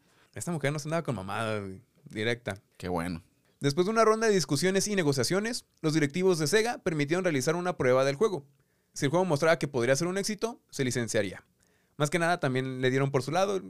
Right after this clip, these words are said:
Speaker 1: Ya cansados, les dijeron: "Deja que esa pip tenga su juego de
Speaker 2: Como,
Speaker 1: niños".
Speaker 2: "Sí, sí, ya, la chingada".
Speaker 1: Ajá.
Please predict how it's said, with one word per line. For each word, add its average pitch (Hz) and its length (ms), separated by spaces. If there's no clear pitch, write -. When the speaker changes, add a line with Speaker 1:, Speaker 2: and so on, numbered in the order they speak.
Speaker 1:
Ya 117 180
cansados, 143 340
les 143 80
dijeron: 151 340
"Deja 139 300
que 151 100
esa 139 120
pip 339 280
tenga 123 240
su 104 340
juego 95 400
de 104 100
Speaker 2:
Como, 101 100
Speaker 1:
niños". 104 100
Speaker 2:
"Sí, 120 120
sí, 107 200
ya, 85 300
la 82 80
chingada". - 460
Speaker 1:
Ajá. 139 280